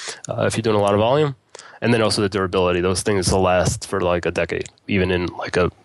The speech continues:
getting knocked over, banged around in the warehouse. And then usually U P S or FedEx will give you a thermal printer. So, and all those thermal printers work for if you ever switch or whatever. So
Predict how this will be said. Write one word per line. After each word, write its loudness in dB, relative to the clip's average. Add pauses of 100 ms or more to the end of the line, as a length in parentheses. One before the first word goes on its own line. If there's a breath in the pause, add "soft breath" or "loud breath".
(100)
getting 4
knocked 0
over, 0
banged 0
around 2
in -2
the -2
warehouse. 2 (880 loud breath)
And 2
then 2 (100)
usually 0
U 0
P 0
S 2
or 0
FedEx 0
will -2
give -4
you 0
a 2
thermal 2
printer. 0 (120)
So, 2 (220)
and 0 (100)
all 2
those 2
thermal 0
printers 0
work 0
for 0
if 0
you 2
ever 0
switch -2
or 2
whatever. 0
So 2